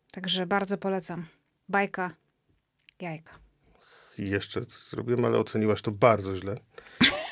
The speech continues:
Speaker 2: Nie smakowało ci, więc już nawet o tym przepisie nie będę nic mówił, bo w ogóle
Speaker 1: Ja się
Speaker 2: był
Speaker 1: specjalnie odchylam, bo to już mi ręce
Speaker 2: W
Speaker 1: opadają.
Speaker 2: szerokim planie cię nie widać, głowę ci
Speaker 1: Nie
Speaker 2: ucięło.
Speaker 1: szkodzi.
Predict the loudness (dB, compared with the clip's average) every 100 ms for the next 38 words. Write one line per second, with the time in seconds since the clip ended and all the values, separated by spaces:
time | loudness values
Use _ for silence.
0 | -8 0 2 4 4 6 6 6 6 2
1 | 0 2 0 0 0 2 0 -2 -6 -6
2 | -6 -4 2 2 2 0 -2 -6 -8 -8
3 | -10 -12 -12 -8 -2 -2 -2 -6 -2 0
4 | 0 -2 -10 -8 -6 -6 -6 -6 -6 -6
5 | -8 -12 _ -20 -16 -16 _ _ _ -20
6 | -18 -12 -12 -8 -8 -4 -4 -4 -6 -10
7 | -6 0 0 0 2 4 2 -2 -4 -4
8 | -2 0 0 0 -2 -6 2 2 2 -2
9 | -8 -10